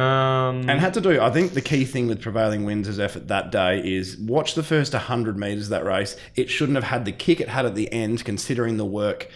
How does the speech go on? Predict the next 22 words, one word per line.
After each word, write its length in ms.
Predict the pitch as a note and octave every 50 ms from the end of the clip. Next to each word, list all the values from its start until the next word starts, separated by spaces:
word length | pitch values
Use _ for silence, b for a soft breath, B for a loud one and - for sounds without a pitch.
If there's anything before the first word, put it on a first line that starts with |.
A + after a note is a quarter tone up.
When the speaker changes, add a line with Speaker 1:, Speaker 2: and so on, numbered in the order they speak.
| B B B B B _
Speaker 2:
um, 640 | F#2+ G2 G2 F#2+ F#2+ F#2 F#2 F#2 F#2+ F#2+ G2 F#2+ F#2
that 220 | F#2 G#2 F2+ - D#2+
was 160 | F2+ F2 -
done 320 | - G#2 F2 F2+ F#2 F#2
early. 480 | - - F2+ F2+ F#2 F#2+ F#2 E2 F2 E2+
So 260 | - - G#2 G#2 G#2+
really, 400 | A2+ B2 D3 E3+ F3 D#3+ D3 C3+
really 380 | B2 B2+ C3 C3+ B2+ A#2+ A#2+ A#2+
meritorious 1080 | A#2+ B2+ C3+ C3 C3 B2 - - - - D#3+ F3+ F#3 - G3 A#3 C4 - - - - -
run. 220 | - C#3+ F3 A3+ -
Speaker 1:
Yeah, 140 | - B2+ B2
for 160 | - - A#2+
sure. 280 | - - C#3 C#3+ B2+ A2+
Speaker 2:
Um, 420 | A2+ A#2 A#2 A#2 A#2 A2+ A2+ A2+ -
I'll 220 | B2+ C#3+ D#3 D#3
be 80 | C#3+ C3+
going 340 | B2 C3+ B2+ B2+ B2 A#2+ A#2
very 260 | A2+ B2+ A2+ A2+ A2
wide 320 | A2 A2 A2 A2+ A2+ A2
in 100 | G#2+ G2
my 140 | G2+ G2 G#2
quadrella. 600 | G#2 - - G#2 G2+ F2 F2 F#2 F#2 F2+ E2+ E2+